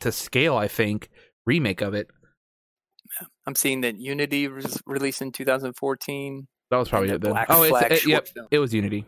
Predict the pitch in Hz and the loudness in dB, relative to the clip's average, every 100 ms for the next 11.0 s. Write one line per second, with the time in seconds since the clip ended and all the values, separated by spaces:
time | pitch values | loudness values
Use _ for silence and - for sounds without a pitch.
0 | - 104 98 50 50 - - _ _ _ | -8 -8 -6 -10 -12 -16 -18 _ _ _
1 | _ - 135 120 131 117 107 120 110 139 | _ -2 0 0 2 0 4 2 4 2
2 | 131 175 - - - - - _ _ _ | 2 0 -10 -20 -18 -18 -20 _ _ _
3 | _ 131 120 151 - 143 127 117 123 113 | _ -4 2 2 4 2 2 2 2 4
4 | 101 110 104 101 101 120 139 - _ _ | 4 2 2 0 0 -2 -6 -8 _ _
5 | _ _ _ _ _ _ _ 143 139 123 | _ _ _ _ _ _ _ 2 4 4
6 | 117 120 117 113 - - - 123 165 180 | 4 4 4 2 -4 -6 -2 4 4 4
7 | 190 131 123 185 - 117 117 113 - - | 2 2 2 2 2 0 0 -2 -6 -18
8 | _ - 127 113 101 95 - - - - | _ -2 2 4 2 -2 -8 -14 -18 0
9 | 139 147 143 143 110 170 180 180 143 117 | 2 2 2 2 4 2 4 2 2 2
10 | 123 107 104 107 110 95 98 92 - - | 2 2 0 2 2 2 -2 -2 -4 -12